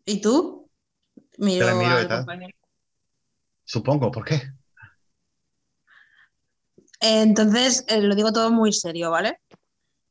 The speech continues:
Speaker 1: Eh, miro a, a la capitana y a, y a la otra compañera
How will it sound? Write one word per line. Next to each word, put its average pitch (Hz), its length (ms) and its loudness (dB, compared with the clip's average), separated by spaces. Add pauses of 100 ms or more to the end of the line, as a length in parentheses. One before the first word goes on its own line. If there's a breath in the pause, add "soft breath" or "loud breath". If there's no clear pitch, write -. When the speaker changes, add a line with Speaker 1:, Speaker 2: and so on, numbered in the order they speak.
(160)
Speaker 1:
Eh, 202 440 -2
miro 214 400 0
a, 226 360 -2 (600)
a 202 120 -2
la 196 140 -2
capitana 208 720 0
y 190 140 -2
a, 180 440 -2
y 180 140 -8
a 175 40 -8
la 180 80 -4
otra 190 180 -4
compañera 196 540 -2